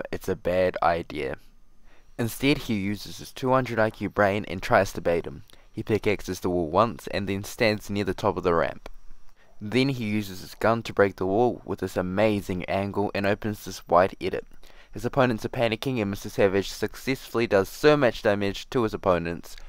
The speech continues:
while staying one box away and taking only fifty damage. There is so much in that clip that is so underrated,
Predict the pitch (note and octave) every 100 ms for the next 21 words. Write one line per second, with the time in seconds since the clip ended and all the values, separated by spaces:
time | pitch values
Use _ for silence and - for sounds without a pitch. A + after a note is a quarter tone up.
0 | - - G2 - G2+ F#2+ F2 G#2+ A#2+ A2
1 | - G2 F#2+ F#2 F#2+ - - - - F#2
2 | A2 F#2+ F#2 F2 - - - - _ -
3 | - F2+ G#2 G#2+ G#2+ G#2+ - G2 - -
4 | G2+ F#2 - E2 D#2+ B1+ - - - -
5 | - _ - - - - G2 G#2 - -
6 | G#2+ B2+ C3 G#2+ - - A2 G#2+ G2 F2+
7 | - F#2 - - E2 E2 - - G2 -
8 | F2+ E2+ D#2+ C#2+ - -